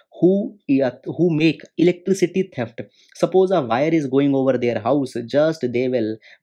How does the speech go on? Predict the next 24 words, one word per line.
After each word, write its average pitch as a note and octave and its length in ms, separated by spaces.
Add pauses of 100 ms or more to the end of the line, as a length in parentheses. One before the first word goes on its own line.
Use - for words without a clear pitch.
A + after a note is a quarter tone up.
(100)
be C3+ 200
attaching B2 480
one A#2+ 380
wire B2 360
and A#2+ 260
will C#3+ 160
be B2+ 300
withdrawing C3 480
the C#3 240
energy A2+ 580
illegally. A2+ 720 (160)
So F#3+ 140 (120)
that C#3 300 (140)
energy C3+ 580
theft D#3+ 240 (560)
is F#3 180
included F3+ 560
into F3+ 280
the F3+ 240
A D#3+ 120
T E3+ 220
and E3+ 140
C E3+ 140
losses. E3 460